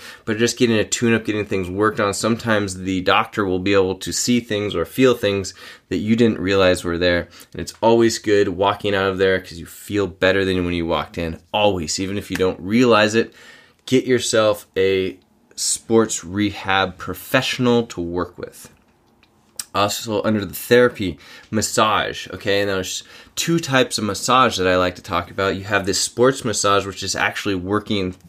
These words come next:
out tissue. And sports massage, if you didn't know, it can actually break down tissue. So you have to be a little bit careful if you have an event coming up or you're trying to train hard. So sports massage can break down the tissue and cause time needed in order to recover that tissue,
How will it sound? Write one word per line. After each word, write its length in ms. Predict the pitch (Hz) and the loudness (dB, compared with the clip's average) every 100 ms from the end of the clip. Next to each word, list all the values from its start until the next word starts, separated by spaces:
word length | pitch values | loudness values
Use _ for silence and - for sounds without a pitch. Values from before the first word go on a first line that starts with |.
| - | -4
out 300 | 87 90 - | -2 -2 -4
tissue. 560 | - 156 143 87 90 110 - - - - | -4 -2 0 -2 -2 -4 -10 -18 -16 -2
And 160 | 107 | 0
sports 340 | 110 - 175 175 | 0 2 2 2
massage, 440 | 131 113 107 107 | 0 2 4 2
if 100 | 107 | 0
you 60 | 104 | -4
didn't 180 | 104 101 | -2 0
know, 120 | 107 | -2
it 80 | 104 | 0
can 120 | 107 | -2
actually 280 | 107 - 92 | -2 -2 -4
break 320 | 90 104 - | 0 0 2
down 280 | 101 101 101 | 0 0 -4
tissue. 340 | 92 - 82 | -8 -10 -8
So 120 | - | -2
you 60 | 98 | 0
have 100 | 101 | 0
to 80 | 101 | 0
be 60 | |
a 40 | 104 | 2
little 200 | 123 143 | 2 2
bit 160 | 143 | 0
careful 500 | - 120 120 - 101 | 0 2 2 2 -2
if 220 | - - - | -2 -6 -2
you 80 | |
have 160 | 104 98 | 0 0
an 80 | 92 | -2
event 340 | 85 95 104 | -2 0 -2
coming 240 | - 104 101 | -2 -2 0
up 160 | 92 | -2
or 60 | 87 | -4
you're 80 | 90 | -4
trying 260 | 101 90 | -2 -4
to 60 | 85 | -4
train 200 | - 85 | -4 -4
hard. 400 | 90 117 107 101 - - - | 2 4 4 2 -8 -20 -6
So 100 | 107 | -2
sports 400 | - - 123 - | 0 4 2 2
massage 340 | 110 101 104 | 0 2 2
can 160 | - 92 | 0 -4
break 300 | 101 101 - | 2 0 2
down 180 | 101 92 | -2 -2
the 80 | |
tissue 380 | 87 143 135 104 | -2 -2 0 -2
and 140 | 95 - | -6 -4
cause 380 | 95 95 92 | -2 -2 -4
time 580 | - - 147 127 110 101 - - - | -12 -4 0 2 2 -4 -12 -20 -8
needed 320 | 107 110 110 | 0 2 4
in 100 | 90 | 2
order 200 | 92 98 | 0 0
to 40 | 92 | -2
recover 520 | 92 - 160 120 92 | -4 -2 0 2 2
that 220 | 80 - | 0 -4
tissue, 400 | - - - | -8 -8 -10